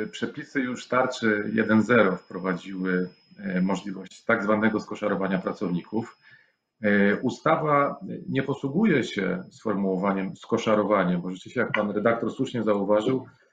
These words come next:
e, skoszarowanie kojarzy nam się przede wszystkim ze służbami mundurowymi. Tylko w jednym miejscu w treści tego,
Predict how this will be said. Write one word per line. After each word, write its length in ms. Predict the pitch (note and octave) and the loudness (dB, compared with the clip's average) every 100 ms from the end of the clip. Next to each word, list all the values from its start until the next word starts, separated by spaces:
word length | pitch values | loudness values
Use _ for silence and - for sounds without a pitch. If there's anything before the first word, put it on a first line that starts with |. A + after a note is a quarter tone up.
| _ - | _ -8
e, 80 | G#2+ | -8
skoszarowanie 760 | - - A#2+ A#2+ A#2 B2+ C3 B2 | -4 -2 2 2 6 6 4 2
kojarzy 380 | A#2+ A#2+ A#2 | 4 4 4
nam 140 | A2+ A2 | 0 -2
się 100 | A#2 | -4
przede 240 | A#2 A2 | -6 -6
wszystkim 320 | - A2+ A2+ | -6 -10 -10
ze 80 | A2 | -12
służbami 420 | A2 G2+ A#2 A2 | -10 -2 0 2
mundurowymi. 760 | A2 A2 G#2+ A2 G#2 F#2+ F2+ F2 | 2 0 2 0 2 2 0 -2
Tylko 360 | - F#2 G#2 G2+ - - _ _ | -6 -4 -4 -6 -14 -20 _ _
w 40 | |
jednym 340 | C3 C3+ A#2+ A#2 | 2 4 2 2
miejscu 480 | A2+ A#2 G#2+ - G2+ | 4 6 4 0 -8
w 80 | |
treści 480 | - G#2+ G#2 - F#2+ | 0 2 2 -6 -10
tego, 420 | G#2 F#2 F#2+ F#2 | -6 -4 -4 -4